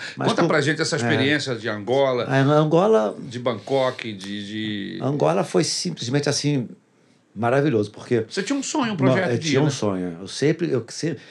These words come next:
Speaker 2: eu nunca tive sonho de conhecer nem Israel, nem Estados Unidos, eu nunca tive esse sonho. Eu sempre quis ir mais pro lado da África, né?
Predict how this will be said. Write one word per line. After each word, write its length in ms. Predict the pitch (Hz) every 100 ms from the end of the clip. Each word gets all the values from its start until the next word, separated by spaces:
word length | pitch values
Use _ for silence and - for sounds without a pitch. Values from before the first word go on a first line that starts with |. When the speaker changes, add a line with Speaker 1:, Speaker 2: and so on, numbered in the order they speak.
| -
Speaker 2:
eu 100 | - 165
nunca 200 | 208 190
tive 200 | 175 151
sonho 180 | 151
de 80 | 151
conhecer 300 | 147 127 -
nem 140 | 151 190
Israel, 680 | 156 165 131 139 139 127
nem 100 | 127
Estados 320 | 131 127 127
Unidos, 560 | 123 113 120 135 123 107
eu 60 | 117
nunca 240 | 151 151
tive 220 | 143 139
esse 180 | 143 135
sonho. 420 | - 113 95 80 - - - -
Eu 80 | -
sempre 300 | - 143 -
quis 360 | - 139 147 -
ir 200 | 143 110 107
mais 220 | 123 131
pro 100 | 120
lado 160 | 131 131
da 220 | 147 113
África, 360 | 95 - -
né? 260 | 101 110